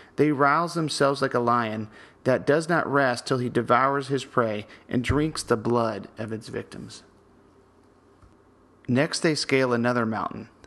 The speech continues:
Balak's pretty upset at this point, but he wants Israel cursed. Numbers twenty-four. Now when Balaam saw that it pleased the Lord to bless Israel, he did not resort to sorcery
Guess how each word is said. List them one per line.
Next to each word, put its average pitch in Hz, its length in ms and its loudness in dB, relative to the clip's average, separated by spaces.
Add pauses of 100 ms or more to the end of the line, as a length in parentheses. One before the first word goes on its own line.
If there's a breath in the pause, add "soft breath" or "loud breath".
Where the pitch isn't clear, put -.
(220)
Balak's 147 440 0
pretty 147 320 0
upset 120 340 0
at 113 140 -6
this 113 160 -2
point, 107 320 -4
but 113 120 -2
he 123 100 2
wants 143 340 0
Israel 123 480 0
cursed. - 580 -2 (1500 soft breath)
Numbers 135 520 0
twenty-four. 113 720 -2 (1600 soft breath)
Now 127 160 2
when 135 240 0
Balaam 185 400 0
saw 135 380 0
that 120 160 0
it - 160 -6
pleased 151 340 -2
the 139 100 2
Lord 127 340 2
to 113 80 -6
bless 113 340 0
Israel, 101 440 -6 (320 loud breath)
he - 140 -6
did 160 240 0
not 180 220 -2
resort 139 480 -2
to 131 80 -2
sorcery 120 760 -2